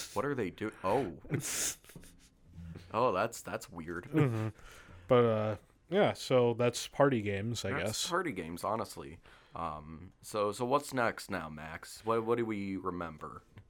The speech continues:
Speaker 2: Right. Uh, what about just our next segment?
Speaker 1: Yeah.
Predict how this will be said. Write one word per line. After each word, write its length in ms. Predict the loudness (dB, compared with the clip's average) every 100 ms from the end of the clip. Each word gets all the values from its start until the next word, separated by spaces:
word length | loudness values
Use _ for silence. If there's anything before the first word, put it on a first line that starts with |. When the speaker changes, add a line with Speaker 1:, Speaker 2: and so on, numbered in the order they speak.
| 4
Speaker 2:
Right. 380 | 12 12 12 10 -2 -20 -20 -20 _
Uh, 460 | 10 12 12 10 8 2 -16 -20 _ -20 -20 -20 _ _ _ _ _ 8
what 180 | 10 10
about 320 | 10 8 6 2
just 280 | 4 6
our 100 | 6
next 280 | 8 4 4
segment? 460 | 4 4 4 0 0
Speaker 1:
Yeah. 140 | -6